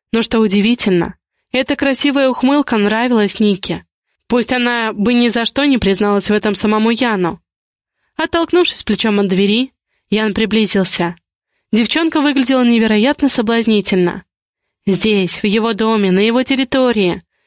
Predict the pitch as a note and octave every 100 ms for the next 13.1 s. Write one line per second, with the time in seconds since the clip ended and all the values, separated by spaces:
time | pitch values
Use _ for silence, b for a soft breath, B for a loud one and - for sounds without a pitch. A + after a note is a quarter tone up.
0 | _ - - C4+ D#4 D#4 - G#3+ G#3 A3
1 | A#3+ D4 D4 - C4 C4 A#3+ B3 A3 G#3+
2 | G3 E3+ F3+ _ _ _ _ - G#3+ G#3+
3 | G3+ - A3 A3 G3 F#3+ - G#3+ A3 G#3
4 | G#3 G#3+ G#3 A3 A#3+ A#3+ F#3+ A3+ A3 G3
5 | E3+ - _ _ _ _ _ _ - G3
6 | E3+ F3 G3 F#3+ F#3+ F#3+ A3+ A3+ G3+ -
7 | - _ - A#3 D4+ D4 G#3+ F#3 F3+ G#3+
8 | A3 F#3 F#3 - _ _ _ _ _ _
9 | G#3 G3+ G3+ G3+ G3 G3+ G3+ G3 F#3 F3
10 | F3 _ _ _ _ _ _ - A#3+ A#3+
11 | C4 D#4+ D4 C4 A#3 A#3+ A#3 A3 C4 -
12 | G#3+ G#3 G#3 G#3 G3 G3+ F3+ - - F3+